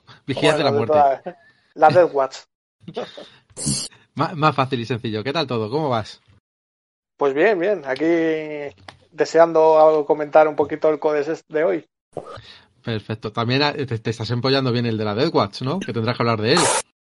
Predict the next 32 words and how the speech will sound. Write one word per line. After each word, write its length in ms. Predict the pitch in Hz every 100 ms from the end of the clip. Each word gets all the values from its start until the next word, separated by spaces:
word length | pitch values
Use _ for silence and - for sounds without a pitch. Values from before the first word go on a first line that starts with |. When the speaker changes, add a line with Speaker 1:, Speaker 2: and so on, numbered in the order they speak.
| _ _ _ _ _
Speaker 2:
Sí, 200 | - 139
sí, 160 | -
está, 1080 | 147 143 127 131 131 127 147 147 147 139 135
está 160 | 135 -
en 80 | 151
proceso. 480 | 151 - 143 139 - _ _ _ 139
Ya 180 | 151 170
he 80 | 160
Speaker 1:
Ah. 40 |
Speaker 2:
jugado 260 | - 165 165
unas 200 | 160 147
cuantas 260 | 151 147 143
partidillas 640 | 151 - 147 165 180 185 - _ _ _ _ -
y 460 | 156 151 147 147
tiene 240 | 139 170 160
muchas 360 | 160 160 156
cosas 300 | - 147 147
muy 160 | 143 147
interesantes 720 | 143 135 143 151 185 190 151
y 60 | 135
ya, 480 | 135 127 123 120 _
ya 160 | 143 147
le 100 | 151
daremos 320 | 147 143 135
caña. 300 | - 127 120 _ _ _ _ _
Speaker 1:
Les 140 | 117 117
han 120 | 117
dejado 200 | 123 156
finos, 380 | - 143 113 101
¿eh? 220 | 98 160
Yo 100 | 117
creo. 380 | 101 113 120 95